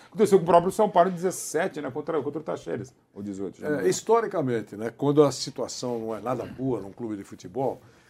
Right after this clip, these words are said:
Speaker 2: é, a cartolagem começa a falar em contratações. Isso funciona pra todos.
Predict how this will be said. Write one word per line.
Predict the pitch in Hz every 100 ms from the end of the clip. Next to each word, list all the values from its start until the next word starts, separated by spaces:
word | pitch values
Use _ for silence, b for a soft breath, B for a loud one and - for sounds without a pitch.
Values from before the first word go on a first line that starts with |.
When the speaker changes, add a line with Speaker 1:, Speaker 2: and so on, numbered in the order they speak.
| b
Speaker 2:
é, | 120 120 117 110
a | -
cartolagem | - 131 143 131 139
começa | 156 135 127 -
a |
falar | 123 120
em | 127
contratações. | 139 127 135 - 139 127 82 - - _ _ _ _ _ _ _
Isso | 151 -
funciona | - - 190 185
pra | - 180
todos. | 170 110 78 -